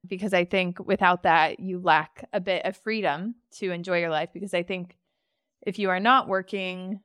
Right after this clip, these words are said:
towards forgiving yourself, you're living kind of in a negative space of regret and resentment, and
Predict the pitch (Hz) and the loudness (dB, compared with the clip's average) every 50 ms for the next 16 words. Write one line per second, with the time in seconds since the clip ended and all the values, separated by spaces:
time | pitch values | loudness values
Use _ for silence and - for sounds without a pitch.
0 | _ _ _ - - 196 185 175 175 175 180 - - 185 190 180 175 175 175 170 | _ _ _ -12 -6 -4 -4 -2 -4 -6 -8 -12 -14 -8 -6 -6 -6 -6 -10 -10
1 | 170 - - 180 156 160 _ - 190 185 175 170 175 170 160 - - - - 202 | -10 -6 -2 -2 -2 -2 _ -8 -8 -4 -4 -2 -2 -2 -4 -6 -8 -8 -2 0
2 | 202 190 185 185 175 175 175 175 170 - - _ _ _ - 233 - - 196 196 | 2 4 4 2 2 2 -2 -6 -8 -12 -14 _ _ _ -12 -8 -2 0 2 2
3 | 196 190 185 185 180 180 180 165 165 - 175 170 165 175 - - - - - 165 | 2 2 0 0 0 0 0 0 0 0 -2 -4 -4 -6 -6 -14 -10 -4 -2 -2
4 | 160 170 175 - - - - - - _ - 180 180 175 175 175 170 180 185 175 | -2 -2 -6 -10 -18 -20 -20 -20 -16 _ 0 2 4 4 4 2 0 -2 -2 -2
5 | - - - _ _ _ - 208 202 196 - - 202 190 190 190 - _ _ _ | -2 -4 -8 _ _ _ -2 -2 -2 -2 0 4 6 6 6 6 4 _ _ _
6 | _ - - 185 180 175 175 170 170 170 170 170 175 180 - _ _ _ _ _ | _ -8 -4 -4 -2 -2 -2 -2 -2 -4 -4 -8 -10 -12 -14 _ _ _ _ _
7 | _ _ _ _ _ - - 190 190 233 240 240 - - 226 220 220 214 214 - | _ _ _ _ _ -2 0 4 6 8 6 6 6 0 -2 -2 0 -2 -6 -10
8 | 226 - - - - - - 214 196 185 185 180 180 180 180 180 185 175 - | -12 -16 -18 -20 -18 -12 -6 -4 -2 -2 0 -2 -2 -2 -2 2 2 2 2